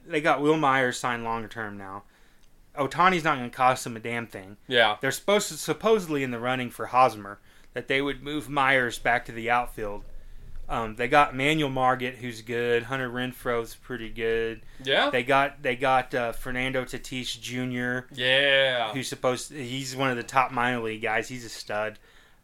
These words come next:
Speaker 1: Um, the Padres have a very, very deep system. Don't,
Speaker 2: Yeah.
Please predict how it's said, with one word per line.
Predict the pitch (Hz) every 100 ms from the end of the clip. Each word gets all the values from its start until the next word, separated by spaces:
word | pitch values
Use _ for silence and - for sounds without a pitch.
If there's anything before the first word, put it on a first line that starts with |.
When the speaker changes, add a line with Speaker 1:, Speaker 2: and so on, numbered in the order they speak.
| -
Speaker 1:
Um, | 147 123 110 - _ _ -
the | 180 147 135 -
Padres | 269 320 311 214 190
have | 185 143
a | 139
very, | 123 160 214 240
very | 185 165 180 180 156
deep | 135 143 143
system. | - - 143 - 107 98 104
Don't, | 147
Speaker 2:
Yeah. | 185